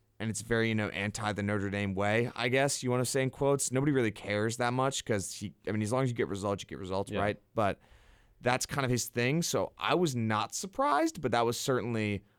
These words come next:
Speaker 1: a bit more in detail, you know, threatening to execute all of your team. Seemed a bit bold. Not sure how that's gonna work for motivational tactics, but definitely odd.
Speaker 2: Yeah, he
Speaker 1: Proud.
Speaker 2: did have a slip of the tongue, though,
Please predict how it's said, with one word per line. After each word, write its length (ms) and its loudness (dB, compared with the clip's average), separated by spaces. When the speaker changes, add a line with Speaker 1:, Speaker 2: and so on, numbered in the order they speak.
Speaker 1:
a 80 2
bit 240 0
more 280 2
in 200 2
detail, 440 2
you 140 2
know, 120 2
threatening 420 0
to 260 -4
execute 640 -2
all 220 4
of 80 0
your 140 0
team. 460 -2
Seemed 280 -4
a 20 2
bit 160 -4
bold. 320 4
Not 240 -2
sure 180 -2
how 60 0
that's 180 -2
gonna 160 -4
work 120 -4
for 80 -12
motivational 500 -2
tactics, 520 -8
but 240 0
definitely 400 2
odd. 400 -2
Speaker 2:
Yeah, 240 4
he 60 4
Speaker 1:
Proud. 100 2
Speaker 2:
did 140 2
have 120 2
a 60 2
slip 280 -2
of 80 0
the 80 -2
tongue, 400 2
though, 320 2